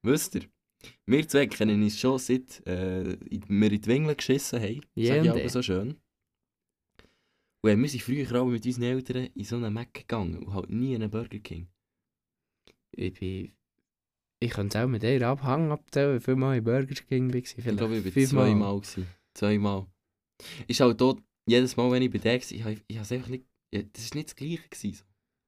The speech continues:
Speaker 2: Ja, es, es ist, weisst, es ist Burger King. Sie haben,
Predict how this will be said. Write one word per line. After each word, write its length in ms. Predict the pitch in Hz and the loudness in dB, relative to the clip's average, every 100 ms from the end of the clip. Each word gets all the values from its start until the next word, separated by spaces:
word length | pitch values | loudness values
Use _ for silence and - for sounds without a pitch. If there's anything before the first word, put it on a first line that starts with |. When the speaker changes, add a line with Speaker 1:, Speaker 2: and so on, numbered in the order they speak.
| _ _ _ _ - | _ _ _ _ -4
Speaker 2:
Ja, 220 | 131 160 | 0 0
es, 360 | 143 131 - - | -2 -6 -8 -8
es 220 | 131 127 | -6 -2
ist, 160 | 139 - | -2 4
weisst, 260 | 143 160 147 | 6 6 4
es 180 | 143 | 2
ist 140 | 127 - | 0 4
Burger 380 | 139 165 160 170 | 6 6 4 -4
King. 380 | - 156 170 175 _ _ _ _ _ _ _ _ _ _ _ _ _ - | -2 0 0 -2 _ _ _ _ _ _ _ _ _ _ _ _ _ -4
Sie 180 | - 160 | 6 8
haben, 180 | 139 | 8